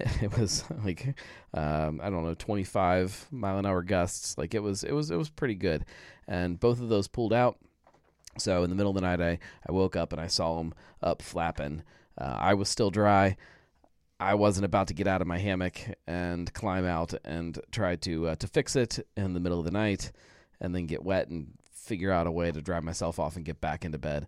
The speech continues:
Um, so as long as I was dry, I was not getting out. Um, but because of that, uh, a bunch of my stuff got wet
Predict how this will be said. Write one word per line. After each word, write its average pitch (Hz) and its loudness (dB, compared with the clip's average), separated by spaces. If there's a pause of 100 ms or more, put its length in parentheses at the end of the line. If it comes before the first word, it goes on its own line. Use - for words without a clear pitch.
(500)
Um, 71 -6 (140)
so - -2
as 90 -2
long 107 4
as 101 0
I 98 4
was 92 0
dry, 85 2
I 80 2
was 76 -2
not 85 -2
getting 76 -4
out. 151 6 (440)
Um, 76 -6
but 80 -2 (540)
because 107 2
of 95 2
that, 95 2 (460)
uh, 67 -2
a 73 0
bunch 104 4
of 73 -8
my 65 -6
stuff - 2
got 101 2
wet 95 4